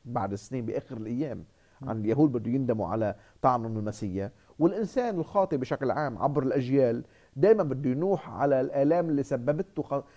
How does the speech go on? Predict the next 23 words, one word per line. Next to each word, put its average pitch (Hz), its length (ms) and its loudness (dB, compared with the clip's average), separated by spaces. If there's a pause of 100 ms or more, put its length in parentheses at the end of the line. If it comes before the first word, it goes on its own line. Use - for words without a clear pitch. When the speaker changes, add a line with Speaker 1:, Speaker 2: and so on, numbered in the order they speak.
Speaker 1:
سببتها 147 440 2
خطايانا 143 680 6 (520)
لشخص 117 360 -6
المسيح، 101 340 -8
لأنه 113 260 -4
وقت 101 140 -4
الصلب 131 440 2
وقت 98 180 -2
الطعن 123 440 -2 (260)
هو 135 40 0
بسببنا 113 440 0
نحن. 90 240 -12 (1200)
فبقول 170 540 8
واحد 139 520 4
من 110 300 -4
العسكر 147 500 2
طعن 156 420 2
جنبه 123 360 0
بحربة، 151 640 0 (340)
والوقت 107 560 2 (360)
خرج 123 460 2
دم 117 220 0
وماء، 113 540 -2